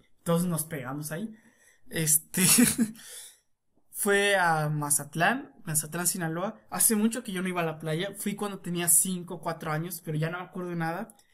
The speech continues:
Me acuerdo de cosillas, cosillas así súper vagas,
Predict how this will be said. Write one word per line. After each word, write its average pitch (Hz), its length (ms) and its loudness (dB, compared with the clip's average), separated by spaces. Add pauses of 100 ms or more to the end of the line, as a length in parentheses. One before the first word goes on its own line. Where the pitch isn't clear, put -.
(160)
Me 170 80 -4
acuerdo 226 260 4
de 294 60 -8
cosillas, 170 640 -2
cosillas 196 380 0
así 202 180 0
súper 196 380 -2
vagas, 143 380 -4